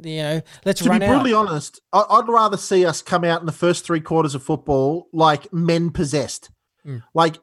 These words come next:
Speaker 2: absolutely go ballistic, get a thirty point or twenty odd point lead going into last quarter.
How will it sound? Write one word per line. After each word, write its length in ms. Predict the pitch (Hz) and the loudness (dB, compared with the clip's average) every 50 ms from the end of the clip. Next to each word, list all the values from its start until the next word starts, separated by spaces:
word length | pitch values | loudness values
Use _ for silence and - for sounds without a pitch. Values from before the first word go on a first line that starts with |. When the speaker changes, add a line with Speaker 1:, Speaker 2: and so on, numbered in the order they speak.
| - | -4
Speaker 2:
absolutely 760 | 175 190 220 208 - - - 226 208 208 196 202 185 180 185 | 0 2 2 0 0 0 0 2 4 4 4 6 4 2 2
go 480 | 156 131 120 - 170 175 175 180 175 180 | 2 -2 0 4 6 6 8 6 6 4
ballistic, 920 | 147 - 175 175 160 147 151 160 185 208 202 - - 233 277 277 - - _ _ _ _ _ _ _ - | 2 0 0 0 0 0 0 0 0 0 0 -2 -2 -4 -4 -4 -6 -16 _ _ _ _ _ _ _ 0
get 160 | - 196 208 | 2 4 4
a 40 | 226 | 4
thirty 320 | 220 - 220 208 196 202 | 2 2 4 4 4 2
point 320 | 185 - - 180 180 185 175 | 2 0 0 0 0 -4 -4
or 100 | 160 151 | -6 -6
twenty 300 | 131 - 208 202 196 196 | -6 -4 -2 0 2 2
odd 200 | 196 180 156 - | 2 2 0 0
point 240 | - 185 185 180 180 | -2 0 0 0 2
lead 240 | 175 175 170 165 156 | 2 2 2 2 0
going 200 | 165 170 170 160 165 | 0 0 0 0 -2
into 140 | 151 151 | -2 -2
last 320 | 156 160 160 156 151 - - | 0 4 4 4 2 0 -2
quarter. 380 | - 170 156 143 131 135 170 | -2 0 2 2 0 0 -4